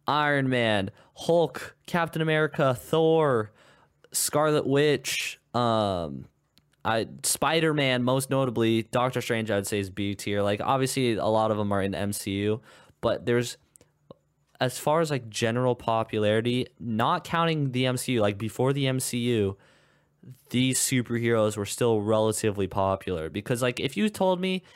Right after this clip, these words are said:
in two thousand eight, "Hey, do you know who Ant-Man is?" I'd say, "I have no freaking idea." But if you say,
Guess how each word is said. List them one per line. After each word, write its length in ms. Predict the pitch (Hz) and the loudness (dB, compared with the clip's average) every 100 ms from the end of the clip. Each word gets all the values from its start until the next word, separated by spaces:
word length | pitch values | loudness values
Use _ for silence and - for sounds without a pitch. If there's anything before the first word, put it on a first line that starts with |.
| - _ _ _ - | -20 _ _ _ -4
in 160 | 131 | -4
two 180 | 123 156 | -2 -4
thousand 480 | 160 147 139 123 113 - | -2 0 0 -2 -8 -2
eight, 320 | 131 104 - _ _ _ _ | 0 0 -6 _ _ _ _
"Hey, 260 | 147 143 | -2 -2
do 100 | 117 | -2
you 80 | 127 | -2
know 160 | 139 147 | 0 0
who 220 | 156 120 | 0 0
Ant-Man 520 | 117 120 92 147 151 | 0 0 0 -2 0
is?" 240 | 160 165 - | 0 -2 -2
I'd 200 | 123 127 | -2 -2
say, 220 | - 110 | -2 -4
"I 180 | 82 107 | 0 -2
have 260 | 131 120 110 | 0 -2 -2
no 200 | 113 113 | 0 0
freaking 400 | - 117 - 110 | -2 -6 -4 -2
idea." 500 | 98 95 101 85 76 - - | -2 0 -2 -4 -8 -16 -6
But 100 | 110 | -2
if 100 | 113 | 0
you 140 | 135 143 | 0 0
say, 380 | 147 143 131 | 0 2 0